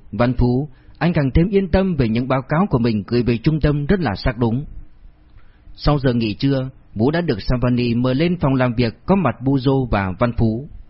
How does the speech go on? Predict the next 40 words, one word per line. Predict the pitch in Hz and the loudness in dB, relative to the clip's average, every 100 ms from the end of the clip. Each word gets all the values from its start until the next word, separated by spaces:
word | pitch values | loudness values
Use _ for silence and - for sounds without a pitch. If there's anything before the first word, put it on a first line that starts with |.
| _ - - - - - | _ -20 -20 -20 -20 -4
Savani | - 123 123 120 120 110 | 0 2 2 2 0 -2
khá | 131 135 | -2 0
vui | 151 156 143 | 2 0 0
báo | 123 156 | -2 0
tin | - 151 | 2 2
cho | 135 | 0
Vũ | 113 143 | 0 0
biết. | 156 170 - - - - - - - - - _ - - - - - - - - - - - - | -2 -4 -10 -20 -20 -20 -20 -20 -20 -20 -20 _ -20 -20 -20 -20 -20 -20 -20 -20 -20 -20 -12 2
"Tôi | 175 | 4
đã | 196 233 | 4 2
trình | 160 127 | 2 2
lên | 135 143 143 | 2 2 0
đại | 120 | -2
tướng | 120 208 | 2 2
tư | 233 220 | 2 2
lệnh, | 123 101 85 - - - | 2 -2 -6 -10 -12 0
ông | 160 175 | 0 2
chấp | 226 226 | 0 4
thuận | 127 113 107 | 2 2 0
trợ | 131 120 | 0 0
giúp | 123 175 - | 0 0 2
trung | 131 | 2
tướng, | 127 135 190 202 - - - | 2 0 -2 -8 -18 -18 -2
nhưng | 180 208 | 0 2
chỉ | 160 147 | 2 2
trong | 175 220 | 2 2
điều | 147 | 2
kiện | - 123 120 | 2 0 0
có | 127 226 | 2 2
thể | 143 117 | 2 0
của | 123 | 0
bộ | 123 - | 0 4
tư | 202 | 2
lệnh. | 156 107 80 80 - - - | 2 -2 -6 -12 -18 -20 -4
Tất | - 185 | 0 2
nhiên | 185 180 | 2 2
là | 147 120 120 | 2 0 2
rất | 196 175 | 0 2
hạn | 107 98 | -2 0
chế. | 135 180 | -2 -2